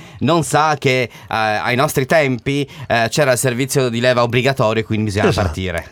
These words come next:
Speaker 2: Eh, eh, levava i giovani da, da, da, da, da, dall'adolescenza, li proiettava direttamente
Speaker 1: Nell'età adulta
Speaker 2: adulta.
Speaker 1: si diventava anche più educati però, eh,
Speaker 2: Sì,
Speaker 1: perché
Speaker 2: eh,
Speaker 1: si
Speaker 2: sì.
Speaker 1: affrontavano le difficoltà e quindi non c'era la mamma che ci, che risolveva sempre
Speaker 2: Esatto.
Speaker 1: tutto.
Speaker 2: Però io li ho sofferto.
Speaker 1: Eh beh, certo.
Speaker 2: Ho sofferto,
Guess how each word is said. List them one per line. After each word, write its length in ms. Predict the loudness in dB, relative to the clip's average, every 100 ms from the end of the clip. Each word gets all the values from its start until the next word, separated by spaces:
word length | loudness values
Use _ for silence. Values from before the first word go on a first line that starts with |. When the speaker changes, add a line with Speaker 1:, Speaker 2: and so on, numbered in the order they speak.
| -2
Speaker 2:
Eh, 120 | -2 -2 -4 -2 0
eh, 40 |
levava 300 | 2 2 2
i 80 | 2
giovani 400 | 2 2 0 0
da, 180 | 0 0
da, 160 | 0
da, 160 | 0 -2
da, 240 | -2 -4 -4 -12 -16
da, 160 | -4 -2
dall'adolescenza, 920 | -2 -4 -2 0 0 0 2 0 0 -2
li 100 | -2
proiettava 680 | -2 -2 0 -2 -2 -2 -2
direttamente 680 | -2 -2 -2 0 0 -2 0
Speaker 1:
Nell'età 300 | 2 2 2
adulta 520 | 2 2 2 4 4
Speaker 2:
adulta. 340 | 4 2 0 0
Speaker 1:
si 100 | 2
diventava 400 | 2 2 4 2
anche 160 | 0
più 140 | 0 0
educati 480 | 0 -2 -2 -4
però, 280 | -4 -2 0 2 2
eh, 60 |
Speaker 2:
Sì, 100 | 2
Speaker 1:
perché 280 | 2 4 4
Speaker 2:
eh, 240 | 4 2 2
Speaker 1:
si 60 | 2
Speaker 2:
sì. 80 | 2
Speaker 1:
affrontavano 520 | 2 0 2 2 2
le 60 | 2
difficoltà 720 | 0 -2 0 0 2 2 2
e 40 |
quindi 420 | 0 0 2 0 -2 -10
non 140 | -4 0
c'era 200 | 2 2
la 140 | 2
mamma 340 | 2 2 0 0
che 120 | 0
ci, 420 | -2 -4 -2 -4
che 120 | -2
risolveva 420 | -2 0 0 0 0
sempre 300 | 0 2 0
Speaker 2:
Esatto. 160 | -2
Speaker 1:
tutto. 240 | -8 -4 0
Speaker 2:
Però 160 | 2
io 120 | 4
li 100 | 4
ho 40 | 4
sofferto. 640 | 2 0 0 0 0 -2
Speaker 1:
Eh 60 | -2
beh, 140 | -4
certo. 240 | -6 -10 -8
Speaker 2:
Ho 40 | 0
sofferto, 680 | 0 2 2 2 0 -2